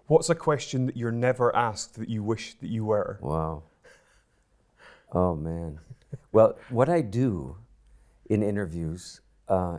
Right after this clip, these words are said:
Speaker 2: is I try to, I would say, elevate and elaborate the question and the answer. And I tend to answer the, the question that they should have asked me, but didn't quite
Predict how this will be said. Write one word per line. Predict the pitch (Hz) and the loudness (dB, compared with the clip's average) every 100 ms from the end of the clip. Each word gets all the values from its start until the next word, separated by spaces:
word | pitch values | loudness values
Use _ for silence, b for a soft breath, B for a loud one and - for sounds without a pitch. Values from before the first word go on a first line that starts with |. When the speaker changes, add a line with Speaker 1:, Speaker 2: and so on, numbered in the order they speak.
| - | -10
Speaker 2:
is | - 104 92 - - | -8 -6 -6 -10 -4
I | 104 | -4
try | 101 - 117 120 | -2 0 0 0
to, | - 110 98 78 - _ _ _ _ _ _ _ _ _ _ _ _ _ _ _ - | -4 -4 -4 -8 -14 _ _ _ _ _ _ _ _ _ _ _ _ _ _ _ 4
I | |
would | 117 123 | 6 6
say, | 127 107 | 2 0
elevate | 110 120 110 98 82 - - b b | 0 0 0 -2 -2 -8 -20 b b
and | - 98 | -4 -2
elaborate | 98 104 104 107 - | 4 4 2 -2 -6
the | - | -6
question | 110 104 - | -6 -4 -6
and | 90 | -6
the | 85 | -4
answer. | 87 98 85 | -4 -4 -6
And | 71 95 | -6 -2
I | 92 - _ | -4 -4 _
tend | - 120 123 | 0 0 2
to | 120 107 | -2 -2
answer | 101 104 92 | -4 -4 -6
the, | 87 - b b b | -8 -14 b b b
the | 95 | 0
question | 107 101 - 92 85 - _ _ _ _ _ | 2 2 0 -6 -6 -12 _ _ _ _ _
that | 85 95 | -2 0
they | |
should | 90 - | 0 0
have | 107 87 | 0 2
asked | 76 - | 0 -2
me, | 80 80 - _ | -8 -8 -10 _
but | - - | 0 0
didn't | 117 104 101 | 0 -4 -4
quite | - 82 - | -2 -2 -4